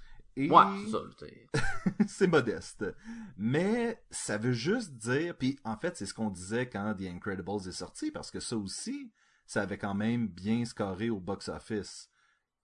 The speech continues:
Speaker 1: Et,
Speaker 2: Oui.
Speaker 1: et ça peut paver le chemin vers plus de ce, de ce genre de film-là. Et je veux pas dire, euh, Avengers, Iron Man, Fantastic Four, whatever. Ils ont pris une propriété de Marvel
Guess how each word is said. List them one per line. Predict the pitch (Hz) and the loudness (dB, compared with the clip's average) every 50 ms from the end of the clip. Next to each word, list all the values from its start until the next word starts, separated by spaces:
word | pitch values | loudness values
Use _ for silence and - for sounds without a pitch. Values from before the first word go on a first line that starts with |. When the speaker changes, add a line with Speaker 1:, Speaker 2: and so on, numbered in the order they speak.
| _ - | _ -6
Speaker 1:
Et, | 123 123 123 123 | -2 0 2 4
Speaker 2:
Oui. | 123 135 127 - _ _ _ _ _ _ _ _ _ _ _ _ _ _ _ _ - | 4 4 4 0 _ _ _ _ _ _ _ _ _ _ _ _ _ _ _ _ -10
Speaker 1:
et | 131 127 | -8 -8
ça | - - - - 202 165 | -6 -6 -4 0 0 -2
peut | - - - 269 311 - - - | 0 0 0 0 0 0 0 2
paver | 175 147 131 123 117 117 135 156 196 190 | 2 4 4 2 2 2 0 0 0 0
le | 160 113 98 | 0 -2 -2
chemin | - - - - 143 131 117 107 107 127 143 - - _ _ _ _ _ _ _ _ - | -2 -4 0 0 2 2 2 2 0 0 -4 -8 -14 _ _ _ _ _ _ _ _ -18
vers | 85 85 104 123 143 156 147 - - | -10 -2 0 2 2 2 0 -2 -6
plus | - - 147 156 185 196 160 139 | -6 -2 0 2 2 2 0 -2
de | 110 104 | -4 -4
ce, | 95 - - - 98 90 | -4 -4 -4 -6 -6 -6
de | 90 95 104 | -4 -6 -6
ce | 95 - 107 90 | -6 -4 -6 -6
genre | 87 82 113 123 147 156 | -4 -4 -4 -4 -4 -4
de | 127 95 | -6 -8
film-là. | - - 110 101 98 98 92 98 117 131 127 - - - - - _ _ _ - | -6 -4 -4 -4 -2 -2 0 0 -2 -2 -2 -8 -18 -20 -20 -20 _ _ _ -2
Et | 123 135 143 135 | 0 2 2 2
je | 104 104 | 2 0
veux | 139 135 | 0 2
pas | 135 160 143 | 2 2 2
dire, | 143 170 170 185 185 180 - - - | 4 2 2 2 0 -2 -4 -6 -6
euh, | - - 101 101 98 98 - 98 98 95 95 95 95 92 87 87 76 65 - - _ _ - | -4 -4 -2 -2 -4 -4 -4 -4 -4 -6 -6 -6 -6 -6 -8 -8 -10 -12 -16 -20 _ _ -8
Avengers, | 120 120 110 127 127 120 120 113 104 120 123 123 123 127 127 120 - | -6 -2 0 0 2 2 0 0 0 2 4 4 4 4 4 2 2
Iron | 113 104 104 110 117 110 | 0 2 4 4 4 4
Man, | 104 110 113 113 113 110 110 113 113 113 113 110 | 4 2 2 2 2 2 2 2 2 2 2 0
Fantastic | - 117 110 101 98 113 110 110 - - 98 - | 0 -2 -4 -2 -2 -2 -2 -2 -2 -6 -8 -6
Four, | - - 113 113 113 110 101 | -2 0 2 4 4 2 2
whatever. | 104 101 101 101 98 127 139 151 139 110 - - - _ _ _ _ _ _ _ - | 0 -2 -2 -2 -2 0 0 0 0 -2 -4 -12 -20 _ _ _ _ _ _ _ -8
Ils | 110 113 127 | -2 2 2
ont | 131 139 127 | 2 2 2
pris | - 131 110 92 208 226 247 247 208 | 0 0 0 2 2 0 0 -2 -4
une | 113 123 127 117 | -2 -2 -2 -2
propriété | 107 - 147 151 151 175 196 185 160 131 131 - 180 | -2 0 -2 -2 0 0 -2 0 0 -2 -2 -2 -4
de | 160 123 101 | -2 -2 0
Marvel | 101 104 110 123 147 147 135 110 113 127 147 156 | 0 2 2 2 2 2 0 2 2 2 2 0